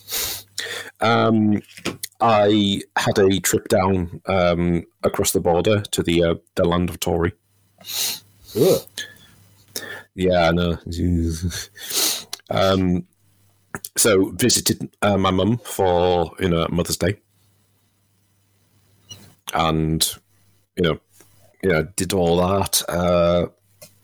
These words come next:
Speaker 1: you know, caught up with a few people while I was down there, uh,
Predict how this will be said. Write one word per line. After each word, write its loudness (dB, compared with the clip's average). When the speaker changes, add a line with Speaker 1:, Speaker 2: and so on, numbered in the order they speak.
Speaker 1:
you 0
know, 2
caught 0
up -4
with -2
a -2
few -2
people -2
while -2
I -2
was -2
down -2
there, -2
uh, -2